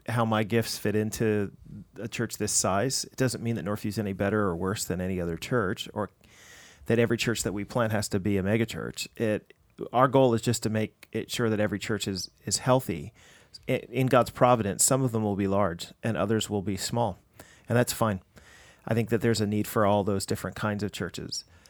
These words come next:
Adam, I will say that one of the things that I've come accu-, become accustomed to, though, is that there ten-, there tends to be, and I'm not saying, uh, this is completely the case, so I'm, I am gonna challenge a little bit of the thinking you had when you came, uh, and it's the thinking I had when I came. There is,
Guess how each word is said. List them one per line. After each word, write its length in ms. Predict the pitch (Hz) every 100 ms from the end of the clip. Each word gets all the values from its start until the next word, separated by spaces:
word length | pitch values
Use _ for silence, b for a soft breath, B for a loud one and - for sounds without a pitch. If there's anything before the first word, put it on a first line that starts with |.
| b b b b
Adam, 180 | 135 139
I 80 | 123
will 160 | 139 190
say 160 | -
that 120 | 151
one 140 | 123 147
of 60 | 143
the 60 |
things 240 | 131 135 117
that 80 | 117
I've 140 | 120
come 180 | - 123
accu-, 320 | 92 - 120
become 240 | 113 135 113
accustomed 440 | - 117 - 113
to, 140 | - 104
though, 240 | 95 92
is 320 | - 117 107
that 160 | 117 76
there 180 | 120 117
ten-, 420 | - - 165 175
there 140 | 127 131
tends 360 | - 180 185
to 80 | -
be, 120 | 107
and 100 | 107
I'm 80 | 123
not 160 | 139 131
saying, 360 | - 147 139 - _ _ _ -
uh, 180 | - 117
this 180 | 87 113
is 60 | 107
completely 420 | - - 147 135
the 60 | 131
case, 200 | 107 87
so 80 | 113
I'm, 120 | 113
I 120 | -
am 160 | 127 139
gonna 180 | 151 131 -
challenge 500 | - 123 120 117 - B B B
a 60 | 113
little 220 | 127 131
bit 140 | 120
of 140 | 113 101
the 120 | 107
thinking 280 | - 113 104
you 80 | 104
had 200 | 120 113
when 120 | 107
you 60 | 95
came, 420 | - 104 87 101 - b b b b b b b b -
uh, 300 | 123 107 - -
and 140 | 120
it's 140 | 117 -
the 100 | 123
thinking 220 | 131 95
I 160 | 110
had 200 | 131 120
when 100 | 104
I 100 | 110
came. 400 | 113 - 85 87
There 140 | 101 120
is, 380 | 139 170 175